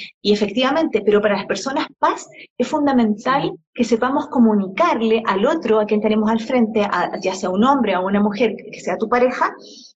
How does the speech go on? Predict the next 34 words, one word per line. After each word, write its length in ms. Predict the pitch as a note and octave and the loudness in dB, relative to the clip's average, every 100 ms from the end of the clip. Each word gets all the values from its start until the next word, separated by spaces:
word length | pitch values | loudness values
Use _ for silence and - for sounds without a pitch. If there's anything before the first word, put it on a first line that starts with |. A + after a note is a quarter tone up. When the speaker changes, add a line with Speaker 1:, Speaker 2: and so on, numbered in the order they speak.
| _ _ - | _ _ 0
Speaker 1:
eh, 300 | G#3 G3 G3+ G3+ - _ _ _ _ _ _ _ _ - | 0 0 -8 -14 -20 _ _ _ _ _ _ _ _ -6
tu 100 | A3+ | -4
sentir, 680 | - A3 G3 A#3+ G#3+ F#3+ - - | 2 2 2 2 2 0 -10 -6
tu 80 | A3 | -2
sentir 400 | A3+ G#3 A#3 B3+ | 0 0 2 2
en 140 | B3+ | 2
esos 300 | C4 C#4 - | 2 -2 -2
pequeños 520 | - G#3 - E4 F4+ | -2 -2 0 0 0
detalles, 400 | F#4 - A3+ F#3+ | 0 0 0 -2
porque 220 | - G3+ G#3 | -4 -4 -2
sabes 260 | B3+ C#4 - | -2 -4 -4
tú 120 | D4+ | -6
que 220 | D4+ - | -2 -2
para 180 | - A3+ | 0 0
mí 400 | G#3+ A#3+ - - - | 4 2 0 -12 -14
tiene 220 | - A#3+ A#3+ | 0 2 2
que 100 | A#3+ | 0
ser, 200 | - A#3+ - | 0 0 0
tiene 180 | - A#3+ | 2 2
que 80 | B3 | 4
ver 120 | B3 | 4
mucho 280 | A#3+ C#4 - | 4 2 -2
con 140 | D4 B3+ | -2 -2
los 180 | B3 | -2
detalles 540 | - G3+ - C4 D3 - | 0 0 0 -2 -4 -8
chiquitos, 720 | - G#3 B3 A3 - - - - _ _ _ _ _ | -8 -6 -4 -2 -4 -4 -16 -20 _ _ _ _ _
¿ya? 300 | - G3 D#4 - | -8 -6 -6 -6
Speaker 2:
Ujú, 320 | G#3+ G#3+ A#3 B3 | -4 -4 -6 0
Speaker 1:
Eh, 340 | G#3 G3 F#3 F#3 | 2 2 0 -4
Speaker 2:
ujú. 340 | A#3 A#3+ A#3+ | -8 -10 -8
Speaker 1:
con 140 | G#3 G3+ | -2 0
cosas 280 | B3+ C4+ A#3 | 0 0 0
muy 160 | D4 | 0
cotidianas 1040 | D#4+ F4 B3+ G3+ A#3+ F4 C4+ B3+ - - | 0 0 0 -2 0 0 0 -2 -6 -14